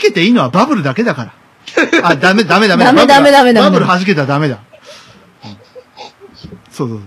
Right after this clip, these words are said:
Speaker 1: ちょ、ちょ、せっかくいい状態なので、弾けたいとしてもその距離感とか、ペースとかもいい感じなので、
Speaker 2: ええ。
Speaker 1: もう二曲にしましょう。
Speaker 3: うん。
Speaker 2: ええ。
Speaker 1: はい。という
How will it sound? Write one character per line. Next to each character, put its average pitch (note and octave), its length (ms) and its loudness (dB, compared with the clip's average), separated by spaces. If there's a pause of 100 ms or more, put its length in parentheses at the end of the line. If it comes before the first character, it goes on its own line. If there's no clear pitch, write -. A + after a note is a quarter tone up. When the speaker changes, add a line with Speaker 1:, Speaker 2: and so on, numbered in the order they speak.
(220)
Speaker 1:
ち G#3+ 80 -10
ょ、 D#3 60 -10
ち E3+ 160 -16
ょ、 D#3 100 -8
せ G#3 140 -6
っ - 40 -6
か C#4+ 140 -10
く F4+ 100 -8
い F4+ 160 -8
い A#3+ 60 -8
状 D3 200 -4
態 F3 500 -4
な G3+ 160 -4
の A#2+ 140 -8
で、 B2+ 120 -10
弾 B2+ 240 -10
け D3 120 -6
た C#3 140 -6
い B2+ 80 -8
と C#3+ 100 -12
し - 60 -16
て D3 60 -10
も A2+ 100 -10
そ A#2 100 -16
の A2 80 -16
距 C#3 160 -8
離 C#3 120 -8
感 A2+ 220 -10
と - 120 -20
か、 A2 280 -18 (280)
ペ C#3 180 -6
ー A#2 40 -12
ス - 120 -18
と C3+ 100 -12
か A2+ 140 -16
も A2+ 120 -16
い F#3+ 80 -12
い C#3 40 -20
感 A2 200 -18
じ G#2+ 140 -20
な G#2 80 -20
の G2 80 -20
で、 A#2+ 260 -14
Speaker 2:
え D#3 120 -18 (160)
え。 A3 40 -14
Speaker 1:
も G3+ 40 -8
う - 40 -4
二 C4 100 -4
曲 C#4+ 260 -6
に G#2 180 -16 (340)
し - 140 -12
ま F#3+ 140 -4
し - 100 -10
ょ D#3+ 180 -6 (800)
う。 A3+ 60 -10
Speaker 3:
う F#3+ 100 -8
ん。 E3 60 -14
Speaker 2:
え - 40 -18
え。 - 160 -20
Speaker 1:
は A#2 180 -12
い。 - 100 -18 (720)
と G3 280 -10
い F3+ 80 -10
う F3+ 200 -10